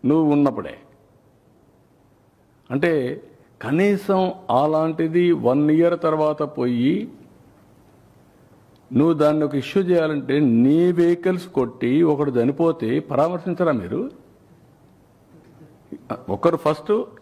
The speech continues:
ఇంకొకరు నెక్స్ట్. కనీసం పరామర్శించారా? చూడరా వాళ్ళని? మనిషి ప్రాణానికి విలువ లేదా? బెట్టింగ్కు ఉన్న, బెట్టింగ్ ప్రాణానికి ఉన్నటువంటి విలువ మీరు చంపిన వాళ్ళకి లేదా?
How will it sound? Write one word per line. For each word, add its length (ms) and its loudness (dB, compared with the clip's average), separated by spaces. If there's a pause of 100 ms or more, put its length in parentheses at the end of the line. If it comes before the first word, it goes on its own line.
ఇంకొకరు 360 2
నెక్స్ట్. 340 -4 (920)
కనీసం 380 0
పరామర్శించారా? 840 -4 (500)
చూడరా 400 0
వాళ్ళని? 400 -6 (2000)
మనిషి 380 0
ప్రాణానికి 640 -2
విలువ 160 4
లేదా? 200 0
బెట్టింగ్కు 680 -2
ఉన్న, 400 2 (240)
బెట్టింగ్ 520 0
ప్రాణానికి 560 0
ఉన్నటువంటి 500 -2
విలువ 420 0 (1500)
మీరు 260 2
చంపిన 420 0
వాళ్ళకి 220 -2
లేదా? 380 -4